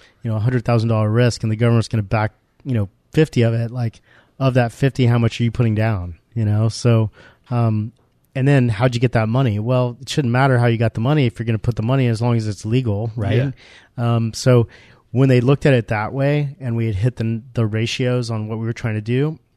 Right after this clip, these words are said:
Speaker 1: it worked out.
Speaker 2: Yeah, I think, I can't remember who said it, but, uh, one of the pieces of advice we've gotten on the show on getting the loan is take away the no's. So if you get a bunch of no's, find out why you got the no's and then eliminate
Speaker 1: Yeah.
Speaker 2: the no's and, and force the people, like,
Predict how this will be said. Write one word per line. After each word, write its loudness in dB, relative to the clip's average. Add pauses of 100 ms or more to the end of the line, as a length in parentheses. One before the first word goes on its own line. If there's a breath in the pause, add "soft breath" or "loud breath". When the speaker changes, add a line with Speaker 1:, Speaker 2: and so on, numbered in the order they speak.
(140)
Speaker 1:
it -4
worked -4
out. -8
Speaker 2:
Yeah, -8 (100)
I -12
think, -12
I -16
can't -10
remember -6
who -8
said -6
it, -10
but, -10
uh, -8
one -8
of -12
the -8
pieces -10
of -10
advice -8
we've -12
gotten -8
on -14
the -14
show -8 (440 loud breath)
on -10 (260)
getting -4
the -8
loan -8
is -12
take -12
away -4
the -8
no's. -12 (240 loud breath)
So -4
if -8
you -4
get -6
a -6
bunch -10
of -10
no's, -4
find -8
out -6
why -8
you -8
got -12
the -16
no's -14
and -12
then -10
eliminate -6
Speaker 1:
Yeah. -8
Speaker 2:
the -16
no's -12
and, -10
and -8
force -10
the -18
people, -18
like, -10